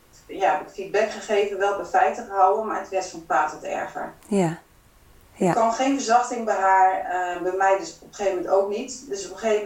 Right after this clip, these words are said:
Speaker 1: moment, ehm, ik raakte ook in de war.
Speaker 2: Mhm.
Speaker 1: En dit is een thema wat eigenlijk elk jaar terugkomt.
Speaker 2: Ja. Ja.
Speaker 1: Ja.
Speaker 2: Ja,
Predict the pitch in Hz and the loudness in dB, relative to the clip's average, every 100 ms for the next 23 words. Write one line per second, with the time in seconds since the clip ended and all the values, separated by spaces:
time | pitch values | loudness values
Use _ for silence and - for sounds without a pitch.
0 | 202 196 - - - 180 185 180 - 226 | -4 -6 -8 -6 -2 0 -2 -4 -6 -4
1 | 226 247 247 220 - 190 160 151 220 233 | 2 2 2 -2 -6 -4 -4 2 4 4
2 | - - _ 208 196 220 247 - - - | 2 -8 _ -4 -2 0 -2 -4 -20 -14
3 | - 262 285 254 - 262 277 254 214 - | -4 -2 -2 -4 0 2 4 2 2 0
4 | 214 214 - 220 208 196 202 190 - 165 | -2 0 0 0 -4 -6 -6 -4 -2 -4
5 | 156 - _ _ - 220 170 185 _ - | -6 -16 _ _ 2 4 2 -2 _ -20
6 | - _ _ _ _ _ _ - 254 220 | -20 _ _ _ _ _ _ 0 4 4
7 | - - _ _ 185 - - - - 262 | 2 -20 _ _ -8 -8 -8 -14 0 6
8 | 240 214 | 8 6